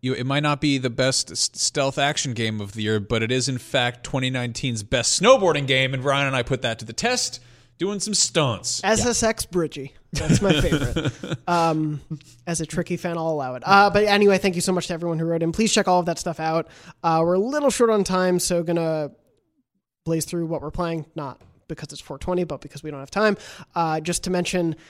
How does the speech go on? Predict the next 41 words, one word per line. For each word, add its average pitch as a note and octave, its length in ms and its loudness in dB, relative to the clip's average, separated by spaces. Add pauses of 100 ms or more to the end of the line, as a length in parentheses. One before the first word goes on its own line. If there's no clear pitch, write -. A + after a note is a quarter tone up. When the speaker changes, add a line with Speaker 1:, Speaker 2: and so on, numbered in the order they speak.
(220)
Speaker 2:
check F#3+ 220 0
out F#3 180 2
my E3+ 300 0
Arise F#3 540 4
preview. G#3+ 360 2
Arise: F3 380 2
A E3+ 60 -2
Simple E3 260 -4
Story F3 340 -2
was D#3+ 260 -2
a D#3+ 40 -4
game E3 200 -4
that E3 60 -2
was D#3 100 -6
shown E3+ 140 -4
in D#3+ 60 -4
the D#3 60 -4
last D#3 240 -4
State E3 140 -6
of - 120 -16
Play. F#3 580 -2
Uh, D3+ 260 -4
it B2+ 40 -8
was D3+ 160 -8
this, - 180 -8
like, D3+ 260 -8 (320)
beautiful A#3 640 2
looking A3 460 0
three G#3+ 240 -6
D G#3 160 -2
platformer G3 480 -2
sort F#3 160 -6
of F3 60 -8
thing. F#3+ 180 -2
It's F3 120 -4
actually E3+ 360 -6
a D#3 40 -6 (260)
pretty F3+ 180 -2
cool, E3 480 -2
uh, D3+ 300 -4
time D#3 500 -4